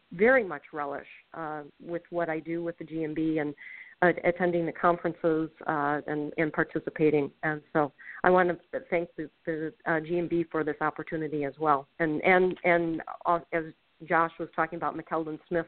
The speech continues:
earlier in the show, um, a thank you to McKeldin, uh, for inviting me to participate. Um, so it's, it's been wonderful. Uh, so, and as we end the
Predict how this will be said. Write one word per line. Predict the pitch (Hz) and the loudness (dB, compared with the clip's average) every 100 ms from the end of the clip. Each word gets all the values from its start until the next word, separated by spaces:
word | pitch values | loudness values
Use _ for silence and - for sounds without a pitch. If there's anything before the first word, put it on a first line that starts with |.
| - | 0
earlier | 165 160 151 156 | 2 2 2 0
in | |
the | 156 | -2
show, | - 160 156 - - - _ - | 2 2 2 -12 -20 -20 _ -2
um, | 165 160 156 | 2 2 0
a | |
thank | 156 180 175 | -2 -2 -2
you | 175 | -8
to | 175 | -6
McKeldin, | 160 165 170 156 143 _ | -2 0 0 0 -6 _
uh, | 160 151 143 | -4 -2 0
for | 170 156 156 143 | 2 6 6 4
inviting | 165 160 156 165 | 2 2 2 2
me | 160 | -2
to | 156 | -4
participate. | - 147 170 - - 135 - _ _ | -8 -8 -8 -10 -4 -4 -4 _ _
Um, | - 135 131 - - - | -8 -6 -8 -12 -12 0
so | 143 135 - - - | 0 0 -10 -18 -4
it's, | 180 175 - | -4 -2 -2
it's | 180 | 0
been | - 170 | 2 2
wonderful. | 160 165 160 - 123 - - - - | 2 0 0 0 -2 -2 -16 -8 0
Uh, | 233 | 2
so, | 269 180 139 - - - | 2 -2 -4 -20 -8 2
and | 247 262 - - - - | 2 2 -6 -16 -14 -2
as | 220 220 | -2 0
we | 233 | -2
end | - 220 208 | -4 -4 -6
the | 190 | -8